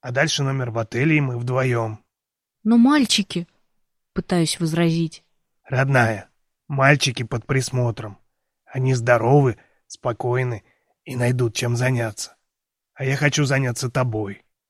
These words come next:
Speaker 2: стонет, упрашивая меня. "М, ты подготовил что-то романтичное и безумно приятное?" Мгновенно переключаюсь на сладкие обещания Игната, зная его способность меня удивлять.
Speaker 1: "Да,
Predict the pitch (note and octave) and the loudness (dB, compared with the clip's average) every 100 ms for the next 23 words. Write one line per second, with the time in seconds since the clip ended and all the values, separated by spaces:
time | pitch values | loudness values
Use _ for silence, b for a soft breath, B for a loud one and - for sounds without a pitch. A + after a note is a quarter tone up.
0 | _ - - A3+ A#3 G#3+ - _ _ G3+ | _ -14 -4 4 6 6 2 _ _ -10
1 | - F#3 D#3 - E3+ D#3+ D#3+ D#3 D#3 - | 0 0 2 0 -2 0 0 0 -4 -8
2 | _ _ _ _ _ _ _ _ _ - | _ _ _ _ _ _ _ _ _ 2
3 | A#3 C4 D#4+ C#4+ F#3+ - F#3 F#3 F#3 F#3+ | 6 6 6 6 6 4 -2 2 2 4
4 | G3 G3 - G3 - F#3 F#3 F3+ G3+ - | 2 2 2 0 4 4 4 2 -2 2
5 | F#3+ - G3 F#3 F#3 G3 F#3+ F3+ F#3+ F#3 | 0 2 2 4 6 8 8 6 2 2
6 | B3+ - C#4 - - _ _ _ _ _ | 0 0 -2 -2 -8 _ _ _ _ _
7 | _ _ F3 F3 F#3 C4 C#4+ - F3+ - | _ _ 2 4 4 4 2 2 0 4
8 | F#3 - G3 F3 F3+ E3+ F#3+ F3+ - F3 | 2 4 2 2 -2 -2 -2 -2 -4 -10
9 | - F3 E3+ F3 F#3 F3 E3+ - E3 F#3 | -4 -2 -2 0 2 2 2 -2 0 2
10 | A3+ A#3 G3 b b b - G#3 C4+ F#3 | 2 0 -6 b b b -2 2 4 6
11 | F3 E3+ E3+ - F3 - A3+ F#3+ - E3+ | 4 4 0 0 -2 0 2 2 2 2
12 | E3+ E3+ E3 E3 D#3+ D3+ D3+ _ _ _ | 4 4 2 0 0 -4 -6 _ _ _
13 | _ _ _ - A#2+ A#2 A2+ G#2 G#2 | _ _ _ -10 -2 0 0 -2 -8